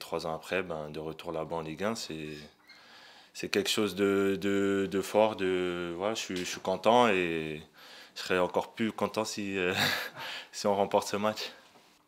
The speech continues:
Aujourd'hui, je suis dans la peau d'un titulaire, on va dire. Et, euh,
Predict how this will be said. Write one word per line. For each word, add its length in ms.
Aujourd'hui, 380
je 60
suis 260
dans 140
la 80
peau 140
d'un 120
titulaire, 460
on 40
va 120
dire. 240
Et, 140
euh, 920